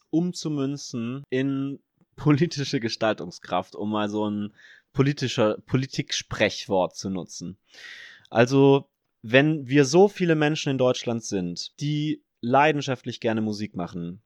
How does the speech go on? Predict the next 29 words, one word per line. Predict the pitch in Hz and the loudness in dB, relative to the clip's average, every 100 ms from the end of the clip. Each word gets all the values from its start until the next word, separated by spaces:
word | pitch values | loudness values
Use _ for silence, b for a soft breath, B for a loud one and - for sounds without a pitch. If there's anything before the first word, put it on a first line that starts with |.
| _ | _
dann | 117 | 0
ist | 113 143 | 0 -2
es | 139 | -4
doch | 117 | -2
wichtig, | 123 143 - 190 190 - - | -2 -2 -2 -4 -4 -10 -2
dass | 120 - - - | 0 0 -4 0
dafür | 123 135 156 - 165 165 | 4 4 2 -4 -4 -4
gute | 165 156 135 | -2 -6 -8
Bedingungen | 131 135 127 98 92 | -8 -4 -4 -4 -6
geschaffen | 87 - 87 90 | -10 -10 -10 -8
werden. | 85 82 76 - _ _ _ _ _ - | -6 -6 -8 -14 _ _ _ _ _ -4
Das | 147 | -4
ist | 196 | 0
eine | 156 | -2
politische | - 143 147 - | -2 -6 -6 -10
Geschichte | 104 - 139 92 69 | -10 -10 -8 -6 -4
auch. | 85 - | -4 -6
Also | 85 92 | -10 -8
da | 90 | -8
geht's | 104 - | -6 -6
ja | |
unter | 95 107 82 | -6 -4 -4
anderem | 104 98 98 98 | -6 -6 -8 -8
um | 90 92 90 90 _ _ _ _ _ | -8 -6 -8 -12 _ _ _ _ _
Bildungspolitik, | 151 147 139 131 - 123 - 123 117 - | 2 2 2 -4 -6 -8 -4 -6 -6 -10
Kulturpolitik, | - 98 - 135 135 123 - 127 117 - _ _ _ | -12 -10 -8 -8 -6 -6 -6 -8 -8 -12 _ _ _
Fördermittel | - 131 123 117 110 110 107 98 | 0 2 2 2 -2 -4 -6 -6
und | 101 - | -10 -8
Ähnliches. | 87 87 82 85 - - | -6 -8 -10 -12 -12 -12